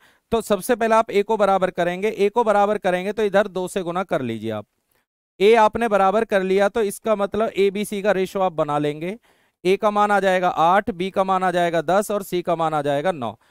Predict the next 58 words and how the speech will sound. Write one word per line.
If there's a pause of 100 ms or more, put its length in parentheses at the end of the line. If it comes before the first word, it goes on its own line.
(240)
तो
ए
बी
सी
का
रेशियो
आपने
बना
लिया,
क्योंकि
जब
भी
रेशियो
आपको
अलग-अलग
दिए
जाएं (320)
तो
उन
रेशियो
को
आपको
मिलाना
पड़ेगा। (360)
हमेशा
कॉमन
जो
भी
नाम
होगा
वो
तो
बराबर
आपको
करना
पड़ेगा। (380)
चलिए
बराबर
हो
गया। (320)
उसके
बाद
क्वेश्चन
में
बोला
जा
रहा
है
ए
और
सी
के
बीच
में
अंतर
पाँच
साल
है।